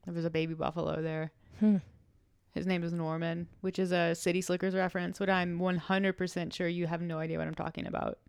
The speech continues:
Speaker 1: City Slickers? The baby cow Norman?
Speaker 2: No.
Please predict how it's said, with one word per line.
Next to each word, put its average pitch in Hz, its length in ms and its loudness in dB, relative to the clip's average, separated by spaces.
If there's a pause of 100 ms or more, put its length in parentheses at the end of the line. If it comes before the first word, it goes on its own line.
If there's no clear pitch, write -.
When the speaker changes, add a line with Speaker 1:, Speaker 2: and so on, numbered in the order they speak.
(640)
Speaker 1:
City 208 220 4
Slickers? 254 520 2 (460)
The 196 80 2
baby 202 220 6
cow 180 240 4
Norman? 185 460 0 (440)
Speaker 2:
No. 170 380 2